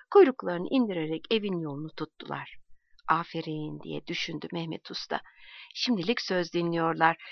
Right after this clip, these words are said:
Bir gün götürmek gerekecek. Hem de iyi olur. Gelir karınlarını doyururlar." Artık ortalığı karıştırmayacak ölçüde büyüdüler.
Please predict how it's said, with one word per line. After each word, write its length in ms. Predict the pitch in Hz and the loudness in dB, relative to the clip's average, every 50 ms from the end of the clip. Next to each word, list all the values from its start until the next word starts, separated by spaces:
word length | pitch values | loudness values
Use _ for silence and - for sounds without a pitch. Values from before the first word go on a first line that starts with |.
| - - _ - | -18 -8 _ 6
Bir 160 | 370 403 339 | 8 8 10
gün 200 | 277 320 349 359 | 10 10 10 10
götürmek 520 | 294 247 240 - - 214 208 202 196 190 - | 8 6 4 2 2 0 2 0 0 -2 -2
gerekecek. 680 | - 170 165 165 - - 156 - 156 165 - - - _ _ | -2 0 0 -2 -4 -6 -8 -6 -6 -6 -8 -10 -20 _ _
Hem 220 | - - 156 156 156 | -8 -6 -4 -4 -2
de 120 | 185 196 | -2 -4
iyi 220 | - 165 156 156 151 | -4 -4 -6 -6 -6
olur. 320 | 147 147 147 156 - - - _ - - - _ _ _ - | -6 -8 -8 -10 -12 -12 -14 _ -20 -20 -20 _ _ _ 2
Gelir 260 | 233 214 180 190 190 | 4 4 4 4 0
karınlarını 720 | - - - 220 208 190 180 175 170 165 160 190 254 254 | 0 0 0 2 2 2 0 -2 -2 -2 -2 -2 -2 -2
doyururlar." 640 | - 170 165 151 151 156 160 - - - - - - - - - - - - - - - - | -2 -2 -2 -2 -4 -6 -6 -6 -4 -4 -6 -6 -8 -16 -18 -18 -18 -18 -18 -20 -18 -4 2
Artık 340 | - - 311 - - 311 - | 4 6 6 6 4 2 6
ortalığı 540 | - 254 254 - - 240 226 214 220 247 254 | 8 8 8 6 4 -2 0 2 2 2 2
karıştırmayacak 840 | - 226 208 208 - - - 214 208 190 165 156 - - 165 - - | 0 -2 0 0 -2 -2 -2 -2 0 0 -2 -2 -2 -4 -6 -4 -2
ölçüde 480 | 208 196 180 - - 156 - 220 185 180 | -4 -4 -4 -4 -6 -2 0 -2 0 -2
büyüdüler. 540 | 160 147 139 - - - - - - - | -4 -6 -6 -6 -6 -6 -6 -6 -6 -8